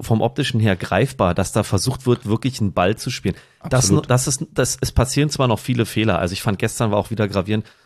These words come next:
Speaker 1: so Ballverluste waren mir zu viele gestern oder Fehlpässe, ne? Und auch nach vorne fehlt immer noch der letzte Kniff. Und trotzdem wirkt es auf mich nicht verzweifelt, sondern du siehst, da entwickelt sich was. Ich weiß, jetzt gibt's die, die sagen, „Ja, aber es reicht noch nicht.“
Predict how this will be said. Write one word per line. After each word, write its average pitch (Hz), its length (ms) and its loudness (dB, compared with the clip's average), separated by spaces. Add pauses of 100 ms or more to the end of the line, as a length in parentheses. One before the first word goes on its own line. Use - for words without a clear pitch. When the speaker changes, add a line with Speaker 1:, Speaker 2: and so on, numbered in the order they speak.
Speaker 1:
so 98 160 -2
Ballverluste 98 680 0
waren 90 180 0
mir 98 80 0
zu - 120 -8
viele 92 400 -4
gestern 90 400 -4
oder 90 240 0
Fehlpässe, 104 600 -2
ne? 123 220 2 (340)
Und 123 240 0
auch - 180 -2
nach 113 140 0
vorne 117 340 2
fehlt - 240 -2
immer 147 220 4
noch 135 180 0
der 113 140 2
letzte - 320 -2
Kniff. 131 440 2 (440)
Und 101 180 -4
trotzdem 156 720 -4
wirkt 131 380 -2
es 139 100 -2
auf - 220 -4
mich 135 180 0
nicht 127 180 -2
verzweifelt, 120 560 -2
sondern 117 240 0
du 107 100 0
siehst, 127 280 -4
da - 60 0
entwickelt 117 520 -2
sich 95 220 -6
was. 113 300 -2 (340)
Ich - 160 -8
weiß, 107 420 0 (280)
jetzt - 200 -8
gibt's - 200 -10
die, 113 100 -4
die 110 120 -2
sagen, 104 240 0
„Ja, 98 180 0
aber 90 120 0
es - 160 -6
reicht 120 220 0
noch 117 140 -2
nicht.“ 110 240 -8